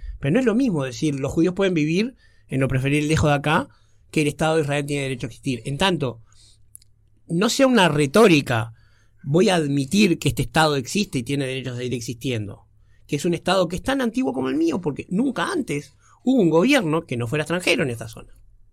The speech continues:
¿Tá? Entonces, si no dejamos la hipocresía y las mentiras, no vamos a avanzar hacia ningún lado.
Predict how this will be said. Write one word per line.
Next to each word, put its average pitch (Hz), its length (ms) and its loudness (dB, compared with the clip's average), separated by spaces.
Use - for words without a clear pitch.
¿Tá? 151 220 -2
Entonces, 127 260 -6
si 143 80 -2
no 285 140 2
dejamos 202 360 0
la 139 60 0
hipocresía 123 560 -4
y 110 40 -4
las 110 120 -8
mentiras, 208 600 -4
no 139 260 4
vamos 202 260 4
a 151 60 -2
avanzar 131 320 -4
hacia 127 220 -6
ningún 120 320 -4
lado. - 340 -20